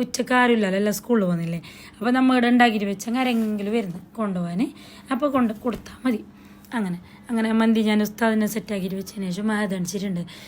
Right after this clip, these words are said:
അങ്ങനെ ഒരു ഇത്തിരി കൊടുത്തിന് നോക്കിയാൽ ഇത്തിരിയല്ലേ മന്തി കൊടുത്തിന്, അതിൽ നിന്നും ചാടീന്ന് പറഞ്ഞു അവന് പകുതിയും. അങ്ങനെ അപ്പോൾ അതിൻ്റെ ഇടയിൽ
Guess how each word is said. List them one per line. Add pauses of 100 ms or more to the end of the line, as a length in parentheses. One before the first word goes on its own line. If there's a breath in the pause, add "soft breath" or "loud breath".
(140)
അങ്ങനെ
ഒരു
ഇത്തിരി
കൊടുത്തിന്
നോക്കിയാൽ
ഇത്തിരിയല്ലേ
മന്തി
കൊടുത്തിന്,
അതിൽ
നിന്നും (180)
ചാടീന്ന്
പറഞ്ഞു
അവന്
പകുതിയും. (1600 loud breath)
അങ്ങനെ (240 loud breath)
അപ്പോൾ
അതിൻ്റെ
ഇടയിൽ